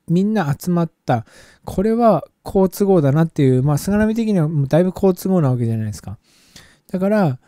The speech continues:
あの、ここで見つけたろうと。メンバーを。仲間を。で、ずっともうじーっと見てたんですよ。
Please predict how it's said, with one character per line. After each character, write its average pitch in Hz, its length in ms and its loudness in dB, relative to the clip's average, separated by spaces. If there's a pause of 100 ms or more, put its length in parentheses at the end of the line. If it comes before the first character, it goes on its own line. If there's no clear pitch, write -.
(220)
あ 131 140 -2
の、 127 260 -2
こ - 180 -6
こ 196 100 2
で 208 100 4
見 180 160 2
つ - 100 -14
け 196 120 2
た 185 120 0
ろ 165 100 2
う 139 60 -4
と。 104 160 -10 (880)
メ 135 140 2
ン 127 100 0
バ 120 220 0
ー 107 40 -2
を。 104 80 -6 (920)
仲 139 300 0
間 120 180 -2
を。 104 100 -8 (680)
で、 156 80 0
ず 160 180 -2
っ - 40 -2
と 202 160 -2
も 160 360 2
う 143 60 -6
じ 151 200 -2
ー 196 120 -2
っ 190 40 -10
と 185 80 -2
見 185 140 2
て 240 120 -6
た 220 120 0
ん 165 40 2
で 139 80 0
す 120 120 -6
よ。 107 120 -4